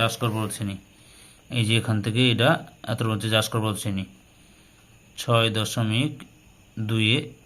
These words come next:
জাস্কর পর্বতশ্রেণী। তিন নম্বরে রয়েছে ভারতের উচ্চতম হ্রদ প্যাংগং হ্রদ, ভারতের উচ্চতম হ্রদ এটা, ভারতের উচ্চতম হ্রদ হচ্ছে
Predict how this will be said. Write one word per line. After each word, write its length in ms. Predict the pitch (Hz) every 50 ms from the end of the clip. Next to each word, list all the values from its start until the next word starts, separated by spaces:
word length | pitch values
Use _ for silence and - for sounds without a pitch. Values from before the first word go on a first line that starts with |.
| 110 107 -
জাস্কর 360 | 110 110 - - - 123 120 120
পর্বতশ্রেণী। 520 | 117 110 107 107 104 - - 101 95 95 90 - - _ _ _ _ _ _ _ _ _ _ - - - - - - - - - - - - - - - - - _ _ _ -
তিন 120 | 143 147 147 147
নম্বরে 280 | 143 139 139 135 131 127 120 123
রয়েছে 280 | 120 117 - - 123 120 123 120 110 104
ভারতের 280 | 98 110 113 101 127 117
উচ্চতম 300 | 110 113 - 113 113 113 113 107
হ্রদ 180 | 101 113 117 113 - - -
প্যাংগং 360 | 120 120 123 123 120 120 117 110 98
হ্রদ, 220 | 104 101 98 - - - - - - - - - - - - - - - - 127 104
ভারতের 360 | 113 120 120 120 127 123 123 123 117
উচ্চতম 320 | 104 - 123 117 113 113 110 107
হ্রদ 140 | 110 110 110 110
এটা, 160 | 98 107 107 101 98 - - - _ _ _ _ _ _ _ _ _ -
ভারতের 260 | 131 120 110 113 123 113
উচ্চতম 460 | - - 120 110 107 110 113 113 110 95
হ্রদ 140 | 110 110 110 110
হচ্ছে 180 | 104 - 147